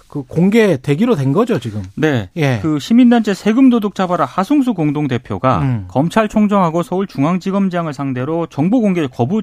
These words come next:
Speaker 2: 처분 취소 소송을 제기를 했거든요. 그런데 이때 이제, 에, 대법원이, 아, 일단 대법원의 결정은 이렇습니다. 특수활동비, 특정 업무 경비, 업무 추진비 지출 내역을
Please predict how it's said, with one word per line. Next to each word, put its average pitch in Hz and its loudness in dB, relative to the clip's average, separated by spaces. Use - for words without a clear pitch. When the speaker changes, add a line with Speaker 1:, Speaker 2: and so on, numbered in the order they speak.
Speaker 2:
처분 180 -4
취소 247 0
소송을 202 2
제기를 113 -2
했거든요. 95 -6
그런데 180 0
이때 220 0
이제, 147 -2
에, 117 -6
대법원이, 156 0
아, 147 -6
일단 - -2
대법원의 247 2
결정은 196 2
이렇습니다. 123 -6
특수활동비, 180 -2
특정 - 0
업무 226 4
경비, 120 -2
업무 220 4
추진비 208 -4
지출 - -8
내역을 170 0